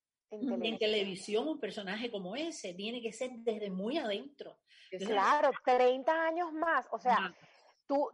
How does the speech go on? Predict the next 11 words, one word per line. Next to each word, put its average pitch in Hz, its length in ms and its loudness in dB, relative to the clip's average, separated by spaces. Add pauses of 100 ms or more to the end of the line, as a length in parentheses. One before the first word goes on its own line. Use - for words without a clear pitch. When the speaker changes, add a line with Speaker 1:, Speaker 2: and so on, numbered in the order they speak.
Speaker 1:
tú 285 100 0
Speaker 3:
Claro. 294 200 0
Speaker 1:
tuviste 330 380 2
que 381 120 2
crecer 277 440 4
treinta 349 500 4
años 349 240 2
más 330 180 6
Speaker 2:
Treinta 415 220 2
Speaker 1:
para 349 320 6
Speaker 2:
años - 140 0